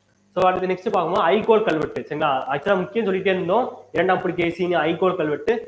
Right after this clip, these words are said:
அதான் இப்ப நம்ம பார்த்துட்டு இருக்கோம். So, இரண்டாம் க-, ஐகோலின் கல்வெட்டு, இக்கல்வெட்டு ஐகோலில் உள்ள, அதாவது பாகல்கோட் மாவட்டம். சரிங்களா? எங்க இருக்குன்னா கர்நாடகால இருக்கு. சரிங்களா? So, அங்க மெட்ராஸ், அதுக்கு மேல வந்து பாத்தீங்க அப்படின்னா, so, இந்த பக்கம் கர்நாடகா இருக்கும் பாத்தீங்களா, அந்த சைடுல.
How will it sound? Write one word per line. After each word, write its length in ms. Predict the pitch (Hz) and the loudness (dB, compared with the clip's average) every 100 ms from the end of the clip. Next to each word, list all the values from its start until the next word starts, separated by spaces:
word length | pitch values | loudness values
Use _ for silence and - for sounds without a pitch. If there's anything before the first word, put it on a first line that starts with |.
| - | -6
அதான் 280 | 151 156 175 | -4 -2 -2
இப்ப 160 | - 143 | -2 -4
நம்ம 140 | 135 | -2
பார்த்துட்டு 280 | 139 139 123 | -2 -4 -8
இருக்கோம். 200 | 113 - _ _ - | -12 -18 _ _ -2
So, 60 | 202 | 0
இரண்டாம் 420 | 220 226 226 226 | 2 4 2 2
க-, 200 | 202 180 156 | 0 0 2
ஐகோலின் 460 | 196 208 208 208 | 2 2 0 0
கல்வெட்டு, 340 | 196 175 165 165 147 | 0 -2 -2 -2 -2
இக்கல்வெட்டு 720 | 170 - 190 208 220 - 156 208 226 - - | -4 -4 -2 0 0 0 -2 -2 -4 -10 -2
ஐகோலில் 540 | 165 214 233 220 214 175 | 0 2 6 6 6 0
உள்ள, 200 | 151 160 220 - | 0 0 0 -2
அதாவது 280 | 151 170 214 214 - - | -2 2 2 0 -6 0
பாகல்கோட் 720 | 170 190 214 214 - 214 220 156 | 4 6 6 2 4 4 4 2
மாவட்டம். 500 | 156 156 156 156 131 | 0 0 0 -4 -6
சரிங்களா? 300 | - 147 160 | -6 -4 -2
எங்க 140 | 156 190 | -2 -2
இருக்குன்னா 260 | 180 208 214 | -2 -4 -2
கர்நாடகால 560 | 156 180 170 151 135 | 0 0 0 0 0
இருக்கு. 220 | 135 - - _ _ _ _ _ _ - | -2 -8 -18 _ _ _ _ _ _ -6
சரிங்களா? 300 | 165 160 - - - _ _ - | -4 -2 -4 -6 -16 _ _ -12
So, 120 | 185 202 208 208 | -2 2 2 2
அங்க 180 | 185 | 2
மெட்ராஸ், 500 | 180 170 208 240 247 - - - | 0 2 6 4 4 -4 -16 -2
அதுக்கு 240 | 170 180 | 0 2
மேல 220 | 185 208 | 2 4
வந்து 180 | 202 170 | 2 2
பாத்தீங்க 360 | 185 180 175 175 | 0 0 0 -4
அப்படின்னா, 280 | 160 175 196 | -4 -2 -2
so, 120 | 196 165 | -4 -4
இந்த 180 | 170 | -4
பக்கம் 260 | 180 175 127 | -2 -2 0
கர்நாடகா 360 | 160 190 190 170 | 2 2 2 0
இருக்கும் 220 | 160 151 | 0 -4
பாத்தீங்களா, 260 | 147 143 | -4 -6
அந்த 120 | 143 147 | -6 -6
சைடுல. 260 | 147 185 | -6 -6